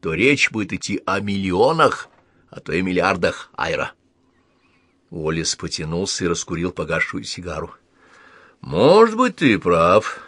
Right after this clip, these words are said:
Заполучить какую-нибудь уважаемую персону, скажем,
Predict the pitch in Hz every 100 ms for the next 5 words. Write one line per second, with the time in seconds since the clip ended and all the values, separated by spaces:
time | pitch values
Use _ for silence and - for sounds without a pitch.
0 | - _ _ _ _ _ _ _ - -
1 | - 98 92 98 92 - 107 131 131 -
2 | 101 101 104 - - 87 82 107 120 101
3 | 87 85 - 87 101 117 113 - 95 90